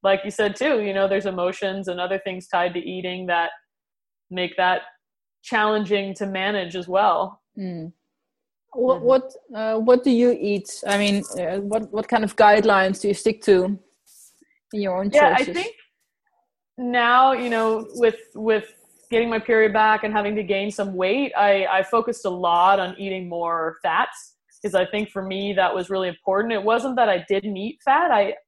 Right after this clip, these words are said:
Speaker 1: I ate fat, but just focusing on eating, like, a lot of fat, I think is what's helped me be able to maintain still having my period while going back to training pretty hard. 'Cause I know for a lot of women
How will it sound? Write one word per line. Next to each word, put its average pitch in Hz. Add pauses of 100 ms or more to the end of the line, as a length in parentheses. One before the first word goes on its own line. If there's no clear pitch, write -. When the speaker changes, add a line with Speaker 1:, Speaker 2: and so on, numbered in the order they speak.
Speaker 1:
I 349
ate 185
fat, 180
but 202
just 208 (340)
focusing 220
on 196
eating, 220
like, 196
a 156
lot 165
of 226
fat, 185
I 277
think 226
is 185 (260)
what's -
helped 233
me 226
be 202
able 208
to 202
maintain 190
still 196
having 196
my 180
period 185
while 180 (260)
going 180
back 170
to 208
training 202
pretty 240
hard. 240
'Cause 185
I 180
know 190 (320)
for 208
a 190
lot 190
of 185
women 185